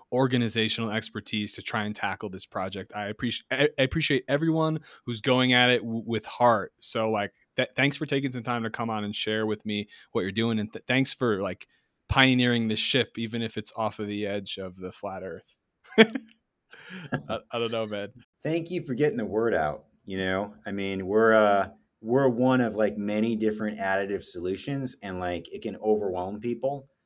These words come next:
Speaker 2: the tech, uh, uh, all the climate tech that's out there.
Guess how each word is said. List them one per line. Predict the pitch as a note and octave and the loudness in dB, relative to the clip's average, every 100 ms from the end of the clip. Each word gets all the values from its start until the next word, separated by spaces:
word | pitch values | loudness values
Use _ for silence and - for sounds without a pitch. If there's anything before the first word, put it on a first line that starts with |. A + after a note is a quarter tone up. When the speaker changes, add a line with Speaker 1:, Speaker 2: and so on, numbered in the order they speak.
| _ | _
Speaker 2:
the | - | -14
tech, | F2+ - G#2 G#2+ _ _ - | -8 -2 -2 -2 _ _ -8
uh, | F#2+ F2+ - | -4 -4 -6
uh, | F#2 F2 - - | -12 -14 -20 -14
all | - A2 | -2 0
the | G#2+ | 0
climate | G#2+ G2+ G2+ G#2+ | -4 -4 -4 -6
tech | G#2 G2+ | -6 -8
that's | - F2 | -8 -6
out | F2 E2+ - | -4 -4 -4
there. | A2+ A#2 | -4 -4